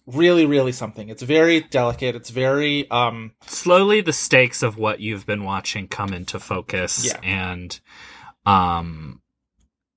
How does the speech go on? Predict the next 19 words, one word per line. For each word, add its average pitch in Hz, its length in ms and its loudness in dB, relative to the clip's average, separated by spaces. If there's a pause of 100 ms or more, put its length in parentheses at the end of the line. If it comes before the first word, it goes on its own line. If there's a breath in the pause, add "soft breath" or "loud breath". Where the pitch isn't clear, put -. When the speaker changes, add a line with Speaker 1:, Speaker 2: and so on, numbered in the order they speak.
Speaker 2:
you 110 240 -2
know, 98 280 -2
it, 110 260 2 (200)
I, 120 220 2 (560)
I 123 60 -4
wouldn't 123 280 2
use 120 160 2
a 117 60 4
word 107 240 2
like 104 220 2
abstract, - 1160 0
but, 98 220 -2
like, 95 420 -4 (240 loud breath)
Speaker 1:
Yeah. 131 220 -2
Speaker 2:
there 110 440 4
are 104 300 4
some, 98 960 -4 (560)
you 113 260 -6
know, 98 420 -4